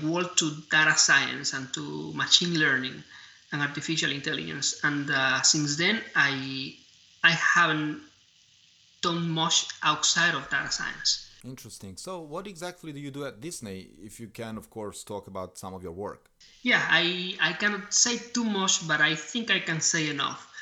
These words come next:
Speaker 1: So I, we work in solving interesting problems. The, the team is called Emerging Tech. So the name says, says a lot about it. I have been working in problems related to natural language processing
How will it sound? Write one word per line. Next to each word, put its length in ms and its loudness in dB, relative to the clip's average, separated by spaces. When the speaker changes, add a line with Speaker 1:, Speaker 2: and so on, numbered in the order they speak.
Speaker 1:
So 640 2
I, 720 2
we 180 0
work 300 0
in 800 -6
solving 380 4
interesting 500 -4
problems. 560 -2
The, 280 0
the 100 -4
team 260 -2
is 120 8
called 200 2
Emerging 480 0
Tech. 340 -4
So 840 2
the 200 0
name 280 4
says, 420 4
says 640 6
a 60 0
lot 140 2
about 240 2
it. 140 2
I 100 6
have 120 6
been 180 2
working 280 -2
in 80 -4
problems 520 -4
related 400 -2
to 100 -4
natural 460 2
language 480 0
processing 600 2